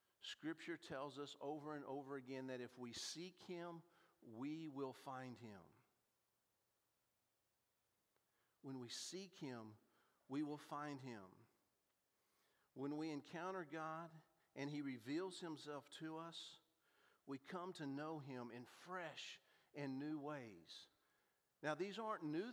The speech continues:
things about God. God is the same yesterday, today, and forever. God has always been this way,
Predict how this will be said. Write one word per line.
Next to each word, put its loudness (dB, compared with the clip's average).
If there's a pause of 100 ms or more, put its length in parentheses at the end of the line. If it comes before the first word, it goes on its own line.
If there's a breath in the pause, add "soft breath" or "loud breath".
things 2
about 0
God. 4
God 2
is 2
the -2
same 2
yesterday, 2
today, 2
and 0
forever. 2
God 4
has 2
always 4
been 4
this 2
way, 4